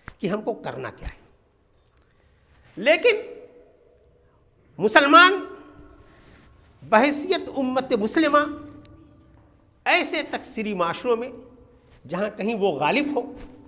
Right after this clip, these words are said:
या जहाँ कहीं वो मगलूब हो, जहाँ उसकी अक्सरियत हो या जहाँ वो अक़लियत में हो, उस सिलसिले में ही उससे एक किरदार चाहा है इस्लाम ने, और वो किरदार बहुत वाज़ेह है।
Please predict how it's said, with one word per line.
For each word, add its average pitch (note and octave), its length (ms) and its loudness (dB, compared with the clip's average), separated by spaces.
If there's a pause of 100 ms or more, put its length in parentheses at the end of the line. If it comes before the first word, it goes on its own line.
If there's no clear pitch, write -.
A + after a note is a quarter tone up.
(400)
या B3+ 100 0
जहाँ A#3 280 -6
कहीं G3 180 -8
वो G3+ 120 -4
मगलूब C3 520 -4
हो, - 120 -10 (840)
जहाँ G#3 260 4
उसकी A#3+ 340 -2
अक्सरियत G#3 560 -2
हो B3 80 -6 (880)
या G#3 140 4
जहाँ G#3 280 2
वो G#3+ 140 0
अक़लियत F#3+ 560 2
में G#3 100 -4
हो, C#3+ 140 -6 (880)
उस - 260 0
सिलसिले F#3+ 540 -8
में D3+ 140 -6
ही F3+ 100 -4 (420)
उससे F#3+ 320 -12 (140)
एक - 280 -10
किरदार F3+ 480 2
चाहा B2 300 -4
है A2+ 160 -10
इस्लाम - 300 -16
ने, - 160 -20 (1300)
और F#4+ 180 4
वो F#4 120 -2
किरदार G3+ 460 -6
बहुत F3+ 240 -12
वाज़ेह G2+ 360 -8
है। - 160 -20